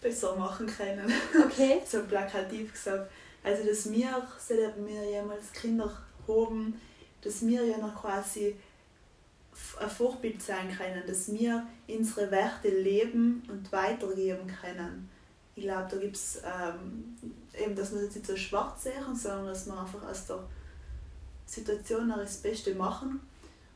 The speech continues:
Speaker 1: Und was ich denke auch voll wichtig ist, ähm, dass wenn man sich eben in der Situation befindet und sich entscheidet, wie geht's mit meinem Arbeitsleben weiter oder für was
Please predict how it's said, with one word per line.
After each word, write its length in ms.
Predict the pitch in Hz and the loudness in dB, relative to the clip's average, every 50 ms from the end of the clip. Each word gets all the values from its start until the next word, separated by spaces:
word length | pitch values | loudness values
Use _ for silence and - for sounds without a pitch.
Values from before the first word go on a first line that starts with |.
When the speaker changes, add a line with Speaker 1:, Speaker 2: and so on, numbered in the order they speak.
| - - - | -20 -10 -6
Speaker 1:
Und 480 | 214 214 214 208 208 208 208 - - | -4 -4 -2 -2 -4 -4 -6 -6 -6
was 160 | 208 208 - 220 | -6 -6 -4 -4
ich 40 | 214 | -2
denke 300 | 202 196 220 220 220 214 | -2 -2 -2 -4 -4 -4
auch 60 | 202 202 | -6 -2
voll 240 | 214 208 208 196 | 2 2 2 2
wichtig 340 | 190 220 220 214 - 214 208 208 | 2 -2 -6 -6 -6 -6 -4 -4
ist, 260 | 208 208 - - - - - - - - - - | -4 -4 -6 -10 -14 -20 -20 -20 -20 -20 -10 -4
ähm, 520 | 190 196 196 190 190 190 190 190 190 - - - - - - - - - | -2 0 2 2 0 -2 -2 -4 -6 -8 -10 -16 -20 -20 -20 -20 -16 -8
dass 200 | - 202 196 - | -6 -6 -2 2
wenn 160 | 196 196 233 247 | 2 4 4 4
man 80 | 240 | 2
sich 180 | - 233 226 220 | 2 0 2 2
eben 160 | 220 220 220 | 2 2 2
in 80 | 214 214 | 2 0
der 80 | 208 | -2
Situation 580 | - - 226 - 202 202 - - 214 220 226 233 | -2 -2 0 0 2 0 2 2 2 4 4 4
befindet 680 | 214 196 196 - - 233 233 240 233 220 220 226 - - - - - - | 2 0 0 0 4 6 6 8 8 6 4 2 -2 -10 -16 -20 -14 -10
und 120 | - 208 214 | -8 -6 0
sich 160 | 208 208 208 | 0 0 0
entscheidet, 760 | 196 202 202 202 - - 190 180 185 196 208 214 208 208 - - - - - - - - - - - | 0 -4 -4 -4 -4 -2 -2 0 2 2 2 2 0 -2 -2 -8 -16 -20 -20 -20 -20 -20 -20 -14 -8
wie 260 | 196 214 214 208 208 208 202 196 - - - - | 0 4 4 6 6 4 2 -2 -6 -12 -16 -4
geht's 260 | - 208 208 202 208 - | 0 2 2 2 0 -2
mit 120 | 220 - | -6 -6
meinem 160 | 190 190 190 185 | -4 -4 -2 -2
Arbeitsleben 640 | 190 202 202 196 - - - 202 190 190 190 196 | 0 0 0 0 -2 -2 0 2 2 2 2 0
weiter 520 | 190 180 175 180 190 185 180 185 185 185 - - | -2 0 0 -2 -2 -2 -2 -4 -4 -4 -6 -6
oder 140 | 190 - | -6 -6
für 220 | - - - 190 185 | -8 -8 -10 -8 -2
was 380 | 190 190 190 190 190 - - | 2 2 2 2 0 -4 -8